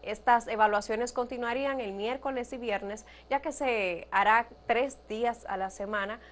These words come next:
hasta terminar con la cantidad total. En otra noticia, el presidente de la Comisión Permanente de Interior y Policía de la Cámara de Diputados, Edwin Mejía,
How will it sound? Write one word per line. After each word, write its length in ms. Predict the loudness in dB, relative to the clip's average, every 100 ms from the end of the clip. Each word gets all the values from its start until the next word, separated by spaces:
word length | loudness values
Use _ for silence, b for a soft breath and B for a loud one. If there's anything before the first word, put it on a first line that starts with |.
| b
hasta 320 | 4 6 4
terminar 480 | 0 -2 -2 -2 -4
con 200 | -4 -4
la 100 | -4
cantidad 560 | -4 -6 -6 -4 -4 -4 -8
total. 340 | -8 -6 -10 -10 -18 -20 -20 -20 b b b b b b
En 120 | 2
otra 220 | 4 8 6
noticia, 480 | 6 0 -4 4
el 80 | 4
presidente 580 | 4 -4 -2 -4 -2 -2
de 100 | 2
la 100 | 0
Comisión 480 | 0 -4 -4 -2 0
Permanente 640 | 0 0 0 0 -2 -2
de 60 | -4
Interior 400 | -4 -4 -2 -2
y 60 |
Policía 540 | -4 -6 -6 -6 0 0
de 80 | 2
la 140 | 0
Cámara 360 | 2 2 2 0
de 140 | 0
Diputados, 760 | -4 -6 2 4 4 0 -12 -8
Edwin 400 | -4 -2 -4 -6
Mejía, 480 | -8 -10 -6 -4